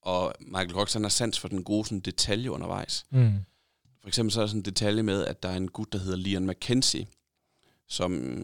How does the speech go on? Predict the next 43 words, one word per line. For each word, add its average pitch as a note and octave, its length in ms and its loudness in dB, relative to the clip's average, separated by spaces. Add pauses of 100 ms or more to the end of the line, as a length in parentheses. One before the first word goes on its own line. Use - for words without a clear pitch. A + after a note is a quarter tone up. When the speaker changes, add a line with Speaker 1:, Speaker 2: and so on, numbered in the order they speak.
(300)
Speaker 1:
i F2+ 120 -8
to G#2+ 180 -4
tusind G2 300 -4
og F2+ 140 -4
fire A2 320 -6
fem - 360 -2
sæson, A2 480 0 (240)
Mourinhos, A#2 600 -2
øh, F#2+ 440 -4
helt A2+ 200 -6
store A2 220 -2
sæson, G#2+ 380 -4 (480)
hvor F2 280 0
Chelsea A2 280 0
kun G#2 220 0
lukker F#2+ 220 -2
femten G2+ 400 -4
mål F#2+ 240 -2
ind. B2+ 100 6
Speaker 2:
Mm. A#2 180 8 (920)
Speaker 1:
Så G#2 240 4 (960)
Leon A2 220 2
McKenzie A#2+ 440 4
skriver, F#2+ 760 2
er G#2 100 -2
den G2 140 0
første, B2+ 440 2
der F2+ 100 0
scorer G2+ 580 0 (880)
ved G2+ 220 2
et F#2 120 -4
mål, G2+ 260 4
som F#2+ 180 -2
Chelsea G2 300 0
måske F#2+ 260 -2
kunne A2+ 300 0
have F2+ 100 -2
forhindret. F2+ 580 -4
Altså, F2+ 200 -2
hvor F2+ 160 -4
det E2+ 100 -6
ikke F2+ 200 0
er, F#2 240 -4